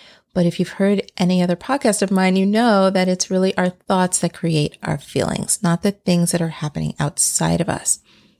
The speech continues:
But they're all kind of, like, mashed up together because our thoughts are happening so fast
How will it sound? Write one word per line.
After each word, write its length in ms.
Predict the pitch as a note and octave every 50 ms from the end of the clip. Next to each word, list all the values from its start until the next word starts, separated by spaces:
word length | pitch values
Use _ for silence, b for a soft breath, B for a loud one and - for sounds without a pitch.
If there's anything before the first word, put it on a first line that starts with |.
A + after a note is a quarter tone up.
| b b _
But 120 | - -
they're 180 | G3 G3 - A#3
all 140 | A#3+ C#4+
kind 240 | - - - F#4 F4+
of, 80 | F4 D#4+
like, 200 | C#4+ C4 B3+ -
mashed 460 | F#3 F3 F#3+ F#3+ G3 A3+ B3+ - -
up 80 | A#3+ -
together 540 | - F#3 - E3+ F3 A3+ C#4+ D#4+ F4 F4 B B B B B B B B B -
because 340 | A#3 A3 - A3+ A3+ -
our 120 | G#3 G3 F#3+
thoughts 380 | F#3 - _ - - C4 -
are 60 | - A#3
happening 320 | A3+ A3+ - A3 A3 G#3+
so 140 | G#3 A3 G#3+
fast 600 | G#3+ - G#3+ G3+ F#3 F#3+ F#3+ - - - B